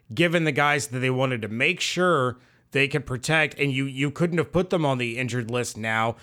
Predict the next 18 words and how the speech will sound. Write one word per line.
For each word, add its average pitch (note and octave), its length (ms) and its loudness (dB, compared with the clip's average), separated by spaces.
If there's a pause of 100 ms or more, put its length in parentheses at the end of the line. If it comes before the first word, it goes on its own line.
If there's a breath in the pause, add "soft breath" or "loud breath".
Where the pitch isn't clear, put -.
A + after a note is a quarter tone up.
(140 soft breath)
You B2 160 -8
couldn't C#3+ 240 0
have C#3 140 -2
put F3 180 0
them D#3+ 160 2
on C3+ 140 2
the A#2+ 80 -4
pup B2 240 -4
now, A#2 260 -2
or A#2+ 240 0
it's, A#2+ 220 -6
or C#3+ 100 -2
it's - 160 -6
the B2 140 -8
guaranteed C#3 960 -2
loss B2 400 -2
of G2+ 120 -12
time. C#3 540 2